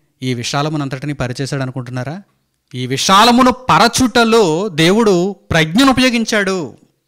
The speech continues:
ప్రజ్ఞను ఉపయోగించాడు. ఏదైనా ఒక వస్తువును, మనుషులు తయారు చేసినటువంటి వస్తువులు మీరు చూసినప్పుడు ఏమనుకుంటారు? ఆ వస్తువు బాగా పనిచేస్తున్నప్పుడు ఏమనుకుంటారు?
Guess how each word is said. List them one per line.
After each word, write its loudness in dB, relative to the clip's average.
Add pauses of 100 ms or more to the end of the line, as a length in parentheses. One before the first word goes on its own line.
(640)
ప్రజ్ఞను 0
ఉపయోగించాడు. -2 (960)
ఏదైనా 2
ఒక -2
వస్తువును, -4 (100)
మనుషులు -2
తయారు -2
చేసినటువంటి -6
వస్తువులు -6
మీరు -6
చూసినప్పుడు -6 (460)
ఏమనుకుంటారు? -2
ఆ 0
వస్తువు -6
బాగా -4
పనిచేస్తున్నప్పుడు -4
ఏమనుకుంటారు? -6